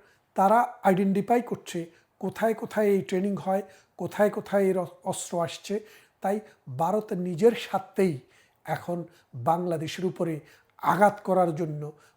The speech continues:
বাংলাদেশের সাথে যুদ্ধ করার জন্য প্রস্তুত হচ্ছে। ভারত প্রস্তুতে আছে। ভারতে যে আরও আগেই এটা করত, কিন্তু আরও আগে যদি ভারত করত, তাহলে মানুষ বলতো, "শেখ হাসিনা ক্ষমতার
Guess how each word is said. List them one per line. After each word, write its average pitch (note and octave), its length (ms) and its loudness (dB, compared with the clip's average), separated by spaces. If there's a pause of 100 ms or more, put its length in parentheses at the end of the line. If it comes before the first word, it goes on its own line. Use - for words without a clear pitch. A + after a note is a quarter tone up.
বাংলাদেশের E3 680 -4
সাথে E3+ 400 -8 (360)
যুদ্ধ D#3+ 340 -2
করার F3 400 -2
জন্য D3+ 380 -10 (400)
প্রস্তুত - 600 -8
হচ্ছে। A#2 400 -18 (380)
ভারত A#3+ 220 4 (120)
প্রস্তুতে A3+ 500 0
আছে। E3 380 -4 (460)
ভারতে G#3+ 340 0
যে G3 120 -6 (180)
আরও G#3 240 0
আগেই G3+ 460 0
এটা D#3+ 160 -14
করত, - 440 -14 (380)
কিন্তু - 200 -10 (100)
আরও G3 220 2
আগে G3+ 240 2
যদি F#3 220 -2
ভারত E3+ 380 -6
করত, - 340 -10 (380)
তাহলে F#3+ 400 4 (720)
মানুষ A3+ 340 0
বলতো, G#3+ 540 2 (100)
"শেখ - 380 -6
হাসিনা A#3+ 340 -6
ক্ষমতার A3+ 340 -6